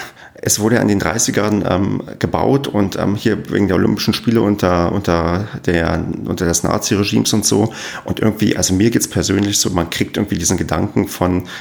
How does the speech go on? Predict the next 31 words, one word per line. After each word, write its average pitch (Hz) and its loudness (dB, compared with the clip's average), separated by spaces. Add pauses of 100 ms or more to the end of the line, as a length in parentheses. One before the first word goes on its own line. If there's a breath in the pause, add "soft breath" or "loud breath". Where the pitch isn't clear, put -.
(160 loud breath)
dieser 101 0
ganzen 90 0
Zeit - -2
und 95 -4
dass - 0
dieses 90 0
Stadion 95 0
so 98 -2
pompös 107 0
und 87 -2
riesig 98 -2
ist, - -4
irgendwie 110 0
nicht 87 0
so - -2
ganz - -4
raus. 82 0
Also - -4
mir, 92 2 (540 loud breath)
also - -2 (540)
jetzt - 0
einmal 92 2
so, 90 2
wo - 0
ich 92 -2
ein 90 2
bisschen 82 -2
denke, 85 -2
boah, - -2
das, - 0
also, 85 -2